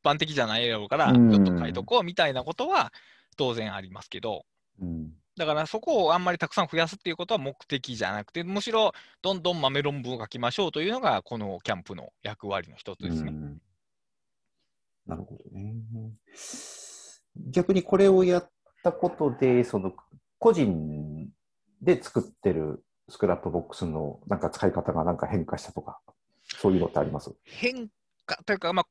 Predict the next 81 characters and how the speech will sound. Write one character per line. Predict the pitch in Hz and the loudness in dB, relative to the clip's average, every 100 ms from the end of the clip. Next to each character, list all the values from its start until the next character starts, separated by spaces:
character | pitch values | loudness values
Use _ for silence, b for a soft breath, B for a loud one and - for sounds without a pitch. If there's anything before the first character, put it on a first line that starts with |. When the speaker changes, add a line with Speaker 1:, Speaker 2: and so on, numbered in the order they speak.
| - | 0
Speaker 1:
ま | 240 | 0
ず | 220 | 0
さ | 185 233 | -2 -4
っ | |
き | - 202 | -4 -8
こ-、 | - 170 _ - | -6 -6 _ -2
キ | |
ャ | 262 | 0
ン | 262 | 0
プ | 208 180 | -4 -4
に | 160 | -2
書 | 165 165 | 0 0
い | |
て | 175 | 0
か | 185 208 | 0 2
ら、 | 247 277 151 - - | 4 4 4 0 -6
え | 139 127 117 113 | -4 -2 -2 -6
ー | |
っ | - | -8
と、 | - | -8
発 | 117 135 | -6 -4
送 | 131 | -4
工 | 135 | -2
房 | 117 110 | -4 -6
に | |
コ | - 110 - | -8 -12 -10
ピ | 107 | -10
ー | |
す | - | -8
る | 117 | -10
と | 113 | -8
か、 | - 180 135 | 0 2 2
発 | 175 - | 0 -4
送 | 214 | -6
工 | 220 | -6
房 | |
に | 170 | -4
書 | 175 | -2
い | 185 | -2
て | 196 | -2
か | 220 | 0
ら | 233 | 0
キ | 226 | 0
ャ | 208 | -2
ン | 175 | -2
プ | 147 | -8
に | 123 | -8
コ | - 127 | -8 -10
ピ | - | -10
ー | |
す | 113 135 | -12 -10
る | 135 | -10
っ | |
て | - 113 | -10 -10
い | 117 | -8
う | |
よ | 117 107 | -8 -8
う | |
な、 | 107 | -8
そ | 104 113 | -10 -10
の、 | 110 101 98 98 110 | -10 -8 -8 -8 -10
え | 107 123 107 104 | -14 -14 -12 -10
ー、 | |
行 | 113 | -10
っ | - | 0
た | 160 | 0
り | 151 | 0
来 | |
た | - 123 | -2 -2
り | 110 117 117 | -2 -10 -4
は、 | 160 202 127 | 2 4 4
Speaker 2:
あ | 87 | 0
ー。 | |
Speaker 1:
ご | 82 143 | -2 -6
く | - | -8
増 | - 127 | -8 -2
え | 123 | -2
ま | 123 | -2
し | - | -8
た | 95 | -10
ね。 | 101 - | -10 -14